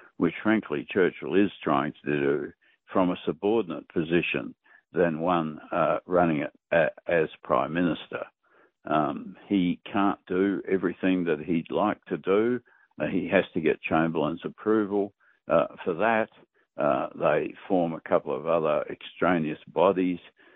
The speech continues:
uh, which Churchill chairs, but he can't get decisions. Uh, he has to invite Chamberlain to those meetings. Uh, the meetings dissolve into absolute indecision, uh, as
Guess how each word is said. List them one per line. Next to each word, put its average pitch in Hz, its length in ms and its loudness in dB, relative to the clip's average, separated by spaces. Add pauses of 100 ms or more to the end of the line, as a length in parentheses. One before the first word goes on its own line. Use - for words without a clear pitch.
(160)
uh, 78 440 0 (300)
which 80 220 -2 (180)
Churchill 65 440 2 (180)
chairs, 101 480 0 (480)
but 82 160 2
he 87 140 0
can't 76 340 -2
get - 160 -2
decisions. 90 720 0 (220)
Uh, 76 300 2
he 73 260 -2
has 78 160 2 (100)
to 78 100 0 (220)
invite 78 440 0 (120)
Chamberlain 73 640 -2 (500)
to 90 80 2
those 67 360 0
meetings. 85 640 0 (520)
Uh, 71 320 2
the 73 80 -8
meetings 76 460 0 (160)
dissolve 73 580 0 (200)
into 73 460 0 (120)
absolute 69 560 0
indecision, 85 800 0 (480)
uh, 80 160 2 (200)
as 82 60 0